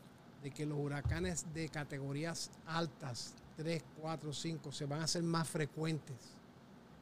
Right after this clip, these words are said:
Eso está sucediendo. O sea, ya hemos tenido como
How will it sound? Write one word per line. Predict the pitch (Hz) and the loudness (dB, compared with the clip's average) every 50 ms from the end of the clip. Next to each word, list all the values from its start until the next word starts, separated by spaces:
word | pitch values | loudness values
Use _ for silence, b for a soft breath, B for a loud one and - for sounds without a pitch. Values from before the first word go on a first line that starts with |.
| - - - - - | -18 -18 -18 -12 -6
Eso | - 175 180 | -2 -2 -2
está | - 190 165 | 0 0 0
sucediendo. | - 170 143 - 165 147 143 135 135 135 131 113 - - - - - - - - - - - - - - - - - - - - - - | 0 2 2 2 4 4 4 4 4 4 2 0 -4 -8 -14 -16 -18 -18 -18 -18 -18 -18 -18 -18 -16 -16 -18 -18 -18 -18 -16 -16 -14 -10
O | - | -6
sea, | 139 131 | -4 -2
ya | 120 120 139 151 160 170 170 165 | -2 0 2 4 4 6 6 4
hemos | 165 170 180 160 - | 4 2 2 0 0
tenido | - 170 175 175 180 180 185 170 | 0 2 4 4 4 4 2 2
como | - 170 165 | 0 -4 -6